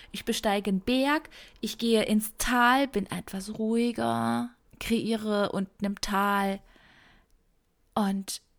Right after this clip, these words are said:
komm wieder wie Phönix aus der Asche und laufe diesen großen Berg wieder hoch. Vielleicht etwas gestärkter, etwas mutiger, etwas anders, sanfter. Das habe ich jetzt hier auch nochmal aufgeschrieben,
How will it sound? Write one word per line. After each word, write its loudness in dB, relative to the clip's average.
komm 2
wieder 2
wie -4
Phönix 0
aus -8
der -6
Asche -4
und 0
laufe 2
diesen -4
großen -6
Berg -6
wieder -6
hoch. -4
Vielleicht -6
etwas -4
gestärkter, -2
etwas -2
mutiger, 2
etwas -8
anders, 2
sanfter. -4
Das -12
habe -4
ich -6
jetzt -6
hier -6
auch -4
nochmal -4
aufgeschrieben, -2